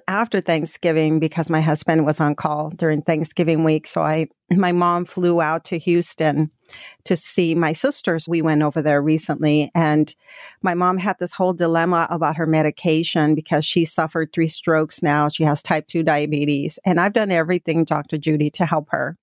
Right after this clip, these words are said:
Because we live in separate states, it's very difficult for me to coach her and guide her and hold her hand, especially when she lives with my sister who is on a ketogenic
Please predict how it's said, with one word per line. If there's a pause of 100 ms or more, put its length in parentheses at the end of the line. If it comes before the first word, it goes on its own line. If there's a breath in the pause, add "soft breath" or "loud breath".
(200)
Because
we
live
in
separate
states,
it's
very
difficult
for
me
to
coach
her
and
guide
her
and
hold
her
hand,
especially
when
she
lives
with
my
sister
who
is
on
a
ketogenic